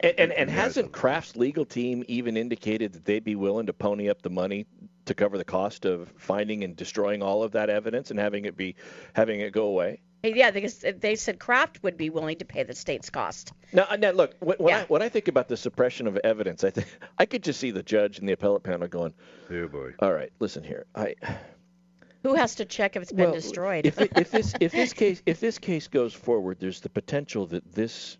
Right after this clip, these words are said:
Speaker 2: videotape could be played in evidence. And I, I, as a judge, I'm sitting there thinking, "I don't wanna see that." <laughs> I, of all, of all things that I might wanna see, that ain't one of 'em. Bob Kraft with n-,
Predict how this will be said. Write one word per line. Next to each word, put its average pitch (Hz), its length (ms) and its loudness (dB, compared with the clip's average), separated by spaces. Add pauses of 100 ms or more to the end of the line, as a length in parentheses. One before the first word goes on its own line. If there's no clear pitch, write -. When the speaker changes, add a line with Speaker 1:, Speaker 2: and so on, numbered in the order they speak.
Speaker 2:
videotape 98 640 -2
could 85 140 -6
be 82 80 -6
played 90 360 -2
in 80 220 -6
evidence. 80 460 -2
And 76 100 -4 (720)
I, - 140 -4
I, 113 140 0 (180)
as 95 200 0
a 98 60 -2
judge, 120 280 2
I'm 95 140 -2
sitting 101 160 -6
there 92 80 0
thinking, 82 300 -4 (120)
"I 78 140 -2
don't 82 160 -2
wanna - 140 -10
see 50 160 -10
that." 50 240 -6
<laughs> - 260 -2 (800)
I, - 180 6 (320)
of 131 100 12
all, 233 360 12
of 151 160 6
all 294 200 8
things 247 340 2
that 170 100 10
I 202 100 6
might 175 220 6
wanna 156 180 4
see, 143 320 2
that 127 380 6
ain't 143 220 4
one 117 180 4
of 104 100 0
'em. 90 140 -2
Bob 156 300 6
Kraft 117 440 4
with 110 240 2
n-, 127 120 2